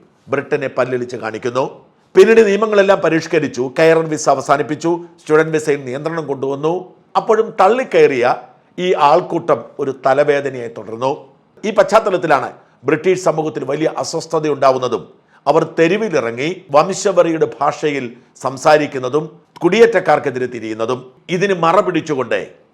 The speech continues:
നൈജൽ ഫറാജ് എന്ന ഒരു വലത് വംശീയ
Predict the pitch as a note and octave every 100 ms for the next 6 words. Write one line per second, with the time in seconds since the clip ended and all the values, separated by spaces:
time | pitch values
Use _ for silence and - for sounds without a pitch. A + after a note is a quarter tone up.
0 | B2+ D3+ F3+ F#3 E3 E3 D3+ D3+ D3 -
1 | C3+ C#3 D3+ C3+ C#3 C3+ - - C#3+ D#3+
2 | D#3 D#3+ D#3 C3 C#3 C#3+ - D#3 C#3+